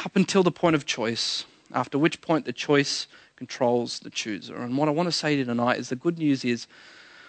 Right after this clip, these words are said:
that Jesus Christ is the one choice that won't control you. He will liberate you. He will give you freedom to live the life that you were built for. This New Year's, I'm hoping that we'll all make one of the best decisions in history, not the worst, like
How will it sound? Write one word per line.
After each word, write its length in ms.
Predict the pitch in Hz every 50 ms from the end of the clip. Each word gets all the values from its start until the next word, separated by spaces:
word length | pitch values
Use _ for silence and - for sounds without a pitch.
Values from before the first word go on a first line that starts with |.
| _ _
that 100 | - 131
Jesus 340 | - - 208 226 208 196 175
Christ 480 | - - - 170 151 143 135 127 - -
is 140 | 147 135
the 80 | - 143
one 240 | 135 151 165 180 170
choice 340 | - - - 160 143 139 -
that 100 | 143 -
won't 200 | - 135 135 127
control 540 | - 135 127 117 - - 127 120 127 131 120
you. 160 | 107 110 107
He 160 | 101 - 143
will 140 | 143 139 117
liberate 560 | 110 110 127 127 123 110 110 - 123 110 _
you. 160 | 117 113 165 - _ _ _ _ _ _ _ _ _ _ _ _ _ _ _ _ _ - -
He 100 | _ -
will 100 | 156 165
give 160 | 160 175 170 160
you 80 | 139
freedom 400 | - - - 156 160 160 156 147
to 80 | 139 127
live 240 | 123 131 151 147 143
the 100 | 139 117
life 380 | 120 123 127 143 139 - -
that 100 | - 117
you 140 | 127 131 127
were 100 | 120 117
built 320 | 107 _ - 131 127 110
for. 380 | - - - - 104 104 110 - - _ _ _ _ _ _ _ _ _ _ _ _ _ _
This 420 | - 156 180 - - - - -
New 200 | - 160 165 165
Year's, 680 | 160 156 143 131 123 123 131 135 139 - - - - - - - - - - - - _ _ _ _ -
I'm 80 | 139
hoping 320 | 143 147 160 160 156 165 151
that 100 | 139 123
we'll 180 | 135 143 143
all 280 | 147 151 147 147 139 - - - - - - - - _
make 220 | - 151 143 -
one 140 | - 151 143
of 80 | 139 135
the 60 | 131
best 320 | 127 131 160 160 160 -
decisions 460 | - 143 - - 139 120 123 127 113 120
in 80 | 120
history, 340 | 107 - 123 - - - 131
not 160 | 135 147 135
the 80 | - 123
worst, 460 | 113 117 117 120 139 147 - - -
like 260 | 123 120 117 117 -